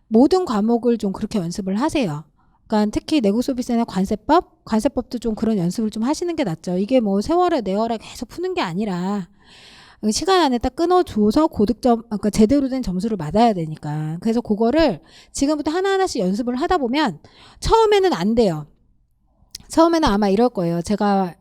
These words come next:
이렇게 "자, 그만 푸세요." 그러면 "아직 나 반도 못 풀었는데." 막 그만 풀라고 그러고 막 이럴 거예요. 근데 그거를 계속 연습을 하다 보면은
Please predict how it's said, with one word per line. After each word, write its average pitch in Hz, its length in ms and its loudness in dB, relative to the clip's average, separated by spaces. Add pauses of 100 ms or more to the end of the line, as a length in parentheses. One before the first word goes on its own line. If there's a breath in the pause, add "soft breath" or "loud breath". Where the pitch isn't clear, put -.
이렇게 185 220 -8
"자, 220 140 -4
그만 277 260 -2
푸세요." 240 360 0
그러면 208 300 -4
"아직 190 220 -4
나 190 80 -6
반도 254 340 -2
못 208 180 -6
풀었는데." 190 460 -4
막 185 120 -10
그만 220 240 -2
풀라고 185 280 -4
그러고 175 680 -4 (260 soft breath)
막 233 100 2
이럴 285 180 8
거예요. 196 640 2 (340 loud breath)
근데 302 120 2
그거를 294 640 2 (300 soft breath)
계속 415 640 4
연습을 233 380 2
하다 349 340 -2 (160)
보면은 262 600 4